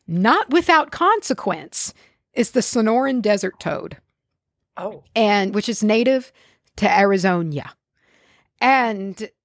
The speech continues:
Speaker 1: it is now under severe population threat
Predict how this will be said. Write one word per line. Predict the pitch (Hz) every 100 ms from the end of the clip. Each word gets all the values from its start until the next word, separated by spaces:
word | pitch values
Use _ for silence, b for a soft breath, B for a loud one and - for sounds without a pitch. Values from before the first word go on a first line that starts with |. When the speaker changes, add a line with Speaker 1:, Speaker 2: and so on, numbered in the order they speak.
| _ _ _ _ _ _ _ _ _
Speaker 1:
it | 294 311
is | 359 302 - -
now | 269 262 262 277 269
under | 226 220 196 185 196 -
severe | - - 254 196 233
population | 233 202 - 185 185 214 214 190
threat | - 165 - - -